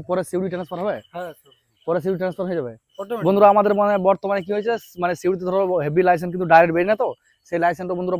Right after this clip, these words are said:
Speaker 1: বাইরে স্টেট থেকে বানিয়ে নিয়ে আসছে, নিয়ে তারপরে বন্ধুরা আবার সেই মানে সিউড়ি ট্রান্সফার হয়েছে নাকি, এরকম ভাবে করছি।
Speaker 2: হুম।
Speaker 1: তবে নি-, গাড়িতে ইনকাম কেমন করছি বল?
Speaker 2: ওই যে টুকটাক।
Speaker 1: <laughs> টুকটাক করে হচ্ছে।
Speaker 2: হ্যাঁ।
Speaker 1: আর রাশিয়ান তো আমাকে হঠাৎ করে ছেড়ে দিয়ে পালিয়ে গেছিল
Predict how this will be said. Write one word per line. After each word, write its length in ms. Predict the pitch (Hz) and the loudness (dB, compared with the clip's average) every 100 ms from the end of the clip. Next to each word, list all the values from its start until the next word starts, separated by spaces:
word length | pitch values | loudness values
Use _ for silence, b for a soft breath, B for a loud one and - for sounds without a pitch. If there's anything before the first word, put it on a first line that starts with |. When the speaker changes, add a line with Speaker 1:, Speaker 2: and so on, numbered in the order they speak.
| 160 | 4
Speaker 1:
বাইরে 340 | 170 185 165 | 4 4 0
স্টেট 240 | - 185 - | -2 -8 -6
থেকে 140 | 175 | -4
বানিয়ে 260 | 175 165 180 | 0 0 -2
নিয়ে 140 | 175 180 | -4 -6
আসছে, 200 | - 254 - _ _ _ | -8 -10 -10 _ _ _
নিয়ে 100 | 151 | 0
তারপরে 340 | 165 165 175 | 2 4 2
বন্ধুরা 240 | 170 175 175 | 2 4 4
আবার 160 | 175 | 4
সেই 120 | 160 | 0
মানে 160 | 170 170 170 _ | -4 -6 -10 _
সিউড়ি 200 | - 180 170 | -2 -2 -2
ট্রান্সফার 280 | 156 - 123 | -8 -8 -12
হয়েছে 120 | 120 | -8
নাকি, 180 | 196 156 110 | -6 -6 -6
এরকম 160 | 147 156 | -8 -6
ভাবে 120 | 165 139 | -6 -8
করছি। 240 | 131 _ 165 | -12 _ -20
Speaker 2:
হুম। 120 | 151 _ _ _ | -20 _ _ _
Speaker 1:
তবে 120 | 156 170 - 160 | -6 -6 -8 -8
নি-, 120 | 165 | -2
গাড়িতে 180 | 175 185 | -2 0
ইনকাম 200 | 185 208 | -2 -2
কেমন 160 | 202 208 | -4 -4
করছি 160 | 190 175 | -4 -4
বল? 180 | 175 120 _ _ _ - | -6 -8 _ _ _ -14
Speaker 2:
ওই 80 | 320 277 | -14 -6
যে 220 | 277 294 | -4 -4
টুকটাক। 340 | 220 190 202 | -6 -6 -4
Speaker 1:
<laughs> 1200 | 185 190 175 185 131 160 - - - 262 311 415 | -2 -2 -2 -2 -2 -6 -16 -8 -2 6 8 8
টুকটাক 280 | 196 156 202 | 2 4 4
করে 120 | 190 190 | 6 6
হচ্ছে। 200 | 165 180 | 6 2
Speaker 2:
হ্যাঁ। 480 | 160 147 160 139 156 | 0 -4 2 8 10
Speaker 1:
আর 60 | 160 | 10
রাশিয়ান 300 | 160 190 190 | 8 6 6
তো 40 | 196 | 6
আমাকে 160 | 196 190 | 6 6
হঠাৎ 200 | 190 202 | 8 6
করে 120 | 190 196 | 6 2
ছেড়ে 180 | 175 175 | 4 4
দিয়ে 100 | 185 | 4
পালিয়ে 180 | 170 180 | 4 4
গেছিল 180 | 175 180 | 4 4